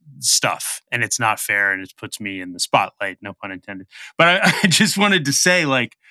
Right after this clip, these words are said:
yeah, I mean, so many things happen in the world that do happen to individuals, but then also become, they're, the real life events do inspire fiction.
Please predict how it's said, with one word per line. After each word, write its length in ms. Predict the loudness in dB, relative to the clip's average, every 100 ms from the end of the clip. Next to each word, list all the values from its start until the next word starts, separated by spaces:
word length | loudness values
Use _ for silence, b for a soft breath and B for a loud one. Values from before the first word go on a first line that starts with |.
| b _ _
yeah, 480 | -2 2 4 4 2 2
I 60 | 2
mean, 380 | 4 4 0 -6 _ _ _ _ _
so 400 | 0 2 4 4
many 260 | 4 4 4
things 420 | 2 2 4 0
happen 600 | -2 0 0 2 2 2
in 100 | 2
the 80 | 0
world 600 | 0 2 2 0 -4 -12 _ _ _ _
that 280 | 0 0 2
do 180 | 4 6
happen 340 | 4 2 0
to 100 | 0
individuals, 880 | 0 -2 -4 -6 -6 -10 -10 -12 -8 -6
but 140 | 0
then 240 | 2 2 0
also 460 | 0 2 2 0
become, 640 | 0 -2 0 0 0 -4 -8 _ _ _ _ 0
they're, 160 | 2
the 240 | 4 2 2
real 260 | 2 4 4
life 280 | 2 2 -2
events 420 | 0 2 0 -2
do 220 | 0 2
inspire 640 | 2 0 2 2 2 -2
fiction. 640 | -4 -2 0 0 -2 -8